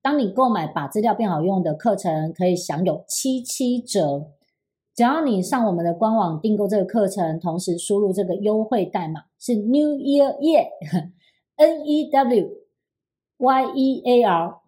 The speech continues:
Y A，就是有没有新年快乐耶？有没有？哈，New Year Year 这个，呃，折价券呢，那你就可以享有七七折。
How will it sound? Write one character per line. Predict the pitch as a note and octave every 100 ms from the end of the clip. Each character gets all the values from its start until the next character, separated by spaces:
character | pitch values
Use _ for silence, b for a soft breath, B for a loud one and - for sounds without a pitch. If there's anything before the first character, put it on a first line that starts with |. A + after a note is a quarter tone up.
| -
Y | G#3 G3+
A， | G3 G3 F#3
就 | F#3 G3
是 | G3
有 | E3
没 | F3
有 | D#3+
新 | E3 B3
年 | G3+
快 | F#3 A#3
乐 | D#4
耶？ | A#3+ C4+ G3
有 | F#3+
没 | D#3+
有？ | A3
哈， | F3 D#3 D#3 - B B G#3
New | B3 C#4
Year | C4+ C4
Year | B3+ A#3+ - - -
这 |
个， | G#3 F#3 E3+ D#3+ D#3 - _ _ -
呃， | E3+
折 | D#3+ F3
价 | A3 A3+
券 | B3+ A#3
呢， | F#3+ F3+ F3
那 | G3+
你 | E3+ D#3
就 | G3
可 | -
以 |
享 | D3 D3 D#3+
有 | C#3+ -
七 | D4
七 | C4+ D#4
折。 | - E3 E3